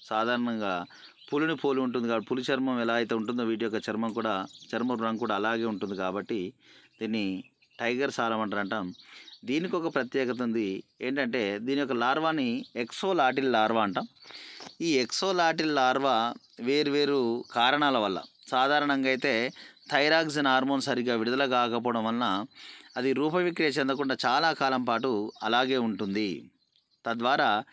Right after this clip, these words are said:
లార్వా దశలో ఉండగానే బీజకోశాలు అభివృద్ధి చెందు-, చెందించుకుంటుంది. దాన్ని నియోటన్ అంటాం. ఒక్కొక్కసారి అదే లార్వా దశలోనే అది ప్రత్యుత్పత్తి కూడా జరుపుతుంది. శాబక జననం అంటాం, పీడోజెనసిస్ అంటాం. ఈ రెండు ప్రక్రియలు మనకు, ఆ,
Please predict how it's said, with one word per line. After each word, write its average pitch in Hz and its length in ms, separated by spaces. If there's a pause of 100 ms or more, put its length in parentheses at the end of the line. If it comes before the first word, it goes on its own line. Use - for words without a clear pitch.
(320)
లార్వా 143 440
దశలో 139 280
ఉండగానే 127 800 (120)
బీజకోశాలు 139 600
అభివృద్ధి 139 300
చెందు-, 143 380 (540)
చెందించుకుంటుంది. 151 760 (560)
దాన్ని 120 220
నియోటన్ 139 400
అంటాం. 147 300 (460)
ఒక్కొక్కసారి 156 500
అదే 147 220
లార్వా 156 340
దశలోనే 135 360
అది 123 360
ప్రత్యుత్పత్తి 135 580
కూడా 127 160
జరుపుతుంది. 110 800
శాబక 143 500
జననం 120 340
అంటాం, 92 160
పీడోజెనసిస్ 135 800
అంటాం. 92 200 (600)
ఈ 127 40
రెండు 151 240
ప్రక్రియలు 135 440
మనకు, 120 540 (400)
ఆ, 95 560